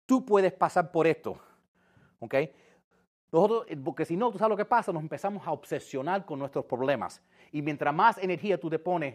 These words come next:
en lo que, "Ay, dinero que me falta, ay, esto que no tengo, ay, esto que", tú pones en-, energía en eso y tiempo en eso y vas obsesionando y eso va creciendo. Pon energía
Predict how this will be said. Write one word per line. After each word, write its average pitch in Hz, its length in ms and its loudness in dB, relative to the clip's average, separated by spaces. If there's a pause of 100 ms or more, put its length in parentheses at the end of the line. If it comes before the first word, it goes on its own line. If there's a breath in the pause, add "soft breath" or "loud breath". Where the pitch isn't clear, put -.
en 131 120 -6
lo 127 100 0
que, 127 240 -6
"Ay, 190 180 0
dinero 165 300 -2
que 165 80 -10
me 147 80 -8
falta, 254 420 -4 (460 soft breath)
ay, 196 220 6
esto 196 180 0
que 175 100 -2
no 147 100 -4
tengo, 127 380 -6 (240 soft breath)
ay, 180 180 2
esto 190 160 -2
que", 175 120 -8 (220)
tú 208 200 -6
pones 233 260 0
en-, 208 220 -2
energía 180 500 2
en 202 80 0
eso 180 340 -6 (180 soft breath)
y 139 100 -8
tiempo 208 440 -2
en 190 100 0
eso 190 180 0
y 147 40 2
vas 165 180 2 (100)
obsesionando 185 580 0
y 156 60 0
eso 165 140 0
va 175 120 2
creciendo. 156 640 -2 (400 soft breath)
Pon 247 340 2 (220 loud breath)
energía 147 580 -4